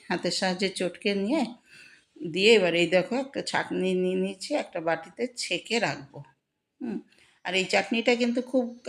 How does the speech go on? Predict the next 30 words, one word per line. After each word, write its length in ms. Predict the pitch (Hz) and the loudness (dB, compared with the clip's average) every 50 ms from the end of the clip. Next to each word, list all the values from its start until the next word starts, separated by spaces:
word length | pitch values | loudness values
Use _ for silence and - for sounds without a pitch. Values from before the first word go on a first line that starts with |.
| 240 233 | 0 0
একটা 160 | 240 - 247 240 226 208 | 2 2 0 0 0 0
ঘন 160 | 202 202 208 214 220 214 208 | 0 2 2 4 2 2 2
হবে 220 | 202 202 208 226 226 208 | 2 4 4 4 4 4
না, 60 | 196 220 285 - | 2 0 0 0
কিন্তু 280 | 247 214 208 214 - 196 190 - - - - - - _ _ | 0 -2 0 0 0 -2 -2 -2 -6 -18 -20 -20 -20 _ _
পাতলা 360 | 202 190 - - 190 196 196 190 | -4 -4 -2 2 2 2 2 2
করেই 220 | - 190 196 202 208 185 185 | 0 2 4 4 6 6 4
বানাবো। 300 | 170 170 170 175 170 180 180 | 4 6 4 2 2 2 0
এটা 120 | 170 - 180 175 | 0 0 -2 -4
একটু 140 | - - 202 - - | -2 -6 -6 0 2
পাতলা 320 | 196 190 - - 202 196 190 - | 2 2 2 2 0 0 2 2
চাটনিটাই 680 | 202 185 185 - 202 196 196 196 190 185 214 208 233 285 302 254 202 | -2 -2 -2 -2 -2 0 0 0 0 2 2 2 2 2 0 -2 0
মানে 180 | 190 180 175 175 175 175 175 | 0 2 2 2 2 0 -2
ভালো 180 | 180 175 180 185 208 | 0 2 2 4 4
লাগে 180 | 180 170 - 185 | 2 0 0 -2
ওইসবের 320 | 170 170 - 175 165 165 165 - | -2 -2 -2 -4 -4 -6 -6 -6
সাথে 200 | 175 151 - 165 - | -8 -8 -8 -12 -6
খেতে। 240 | - - - - - 269 - - - - - - - _ _ _ _ | -6 -6 -6 -6 -10 -10 -10 -14 -20 -20 -20 -20 -20 _ _ _ _
এবার 260 | - 208 208 220 226 214 208 208 | -8 -2 2 4 4 6 6 4
এর 80 | 202 202 196 | 4 2 2
মধ্যে 200 | 196 180 180 196 190 | 2 4 4 4 4
আর 80 | 185 180 185 180 | 4 4 0 -2
একটু 200 | - - - 202 185 175 | -2 -2 -2 -2 2 4
জল 160 | 185 185 180 175 180 180 | 4 4 4 4 2 0
মিশাবো, 400 | 180 175 - - 180 170 170 185 233 285 320 302 _ 190 | 0 0 2 2 0 0 0 -2 -6 -6 -8 -6 _ -2
আরও 140 | 175 170 175 170 | 0 2 2 2
আর 80 | 180 180 180 175 | 2 2 0 -2
একটু 220 | - - _ - 202 180 | -2 -8 _ -10 -2 2
জল 140 | 208 180 175 175 180 180 | 2 2 2 2 0 -2
মিশিয়ে 360 | 180 180 - - 214 220 | -2 -4 -4 -4 -4 -4